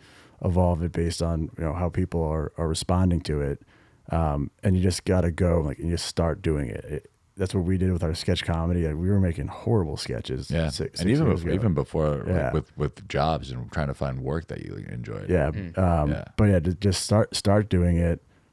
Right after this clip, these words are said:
Speaker 1: put it out in the world, and, you know, you'll make it, you'll make it perfect later. Um, I, I will also say the, uh, <laughs> I was being a bit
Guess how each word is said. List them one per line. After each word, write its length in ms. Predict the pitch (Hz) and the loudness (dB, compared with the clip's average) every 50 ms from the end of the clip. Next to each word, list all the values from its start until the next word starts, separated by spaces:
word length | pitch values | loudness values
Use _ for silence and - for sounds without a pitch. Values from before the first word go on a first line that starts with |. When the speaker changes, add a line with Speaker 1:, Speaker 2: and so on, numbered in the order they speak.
| _ | _
Speaker 1:
put 160 | - - 104 101 | 2 4 6 6
it 40 | |
out 140 | 98 98 95 | 6 6 6
in 60 | 95 | 4
the 80 | 90 87 | 4 4
world, 500 | 80 82 82 82 85 85 82 82 80 80 - - | 2 2 2 2 4 2 2 0 0 -4 -6 -4
and, 420 | - 82 80 71 73 69 65 62 - | -2 -2 0 0 -2 -2 -4 -6 -6
you 100 | - 82 | -4 -2
know, 120 | 87 76 71 | -2 -2 0
you'll 160 | 67 80 85 | 0 0 0
make 200 | 87 85 80 - | 2 0 0 0
it, 180 | 80 76 - - | -2 -2 -2 -2
you'll 100 | 85 90 | 0 0
make 180 | 90 85 76 | 0 0 0
it 120 | 78 69 - | -2 -2 -2
perfect 320 | 85 87 80 - 76 - | 0 -2 0 -2 -4 -2
later. 440 | 82 82 82 80 76 76 76 80 - - - - _ _ _ _ _ _ - | -2 0 0 2 2 0 0 -2 -4 -8 -16 -20 _ _ _ _ _ _ -4
Um, 460 | - 85 82 76 73 71 67 65 - - _ _ _ _ _ _ - - - | -2 0 0 0 0 -2 -2 -4 -6 -8 _ _ _ _ _ _ -20 -8 -2
I, 60 | - | 0
I 220 | 98 95 - 82 95 | 0 2 2 2 2
will 160 | 92 95 98 | 4 4 6
also 300 | 98 90 92 95 80 92 | 6 6 4 4 4 2
say 380 | 87 - - 90 85 82 82 82 | 0 2 2 2 2 2 2 0
the, 300 | 76 73 90 85 82 76 | 0 0 0 0 0 0
uh, 260 | 73 73 73 64 64 - - - - | 0 0 0 0 0 0 -2 -2 -4
<laughs> 180 | - _ - - | -8 _ -6 -2
I 20 | 95 | 0
was 260 | 98 98 98 95 85 | 2 4 4 2 2
being 260 | 80 90 87 82 80 | 2 0 0 0 0
a 40 | 80 | 0
bit 280 | 76 78 82 76 71 | -2 -2 -2 -2 -2